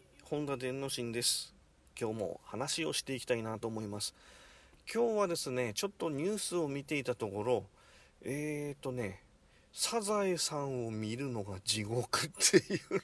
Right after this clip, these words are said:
のが <laughs> あったんですけども、うーんね、家庭、幸せな家庭を描いた作品ということで、サザエさんということなんですけども、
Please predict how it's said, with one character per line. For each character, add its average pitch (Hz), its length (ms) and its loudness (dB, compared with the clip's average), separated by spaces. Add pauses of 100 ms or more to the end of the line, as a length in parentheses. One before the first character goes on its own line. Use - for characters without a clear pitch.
の 139 180 -2
が 120 140 -6 (580)
<laughs> - 720 -14 (100)
あ 120 40 2
っ 117 80 -2
た 117 240 2
ん 107 100 -4
で 104 100 -4
す - 140 -2
け 101 140 -4
ど 95 160 -4
も、 110 440 4 (760)
う - 40 -8
ー - 40 -2
ん 120 920 0
ね、 113 280 0 (220)
家 - 240 0
庭、 139 380 0
幸 160 460 2
せ 165 140 0
な 156 180 -2
家 147 200 -2
庭 127 240 0 (680)
を - 120 -4
描 120 300 2
い 110 60 -4
た 107 120 -2
作 104 300 -2
品 117 260 -2
と 104 140 -8
い 98 140 -4
う 104 40 -6
こ 98 180 -6
と 85 140 -10
で、 107 240 -2 (340)
サ - 240 -2
ザ 139 200 2
エ 104 100 0
さ 101 180 0
ん 95 120 -8
と 98 80 -10
い 98 80 -6
う 95 80 -8
こ 98 120 -8
と 92 140 -6
な 95 120 -10
ん 92 120 -10
で 92 80 -10
す - 140 -4
け - 100 -10
ど - 120 -12
も、 98 420 -2